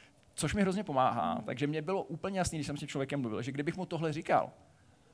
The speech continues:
a on, já jsem byl on a on byl já, tak bych mu dal facku.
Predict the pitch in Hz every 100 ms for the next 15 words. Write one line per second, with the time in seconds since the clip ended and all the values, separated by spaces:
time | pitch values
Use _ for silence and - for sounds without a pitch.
0 | - - - 120 - 151 170 185 - -
1 | 143 165 190 180 120 170 226 - 127 147
2 | 147 165 151 110 110 139 131 135 135 139
3 | - 110 - -